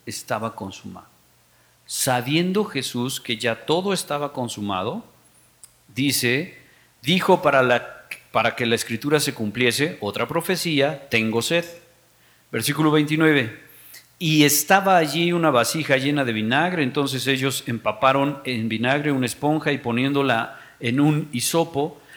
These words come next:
se la acercaron a la boca. Cuando Jesús hubo tomado el vinagre, dijo,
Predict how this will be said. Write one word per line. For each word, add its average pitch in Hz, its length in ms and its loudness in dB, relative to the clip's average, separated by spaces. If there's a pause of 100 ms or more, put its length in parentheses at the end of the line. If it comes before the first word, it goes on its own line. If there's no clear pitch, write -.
se - 180 -2
la 120 220 6
acercaron 131 640 2
a 120 80 2
la 107 140 0
boca. 101 480 -6
Cuando 143 400 6
Jesús 208 560 -2
hubo 202 240 2
tomado 143 500 4
el 123 100 2
vinagre, 120 540 0
dijo, 139 600 0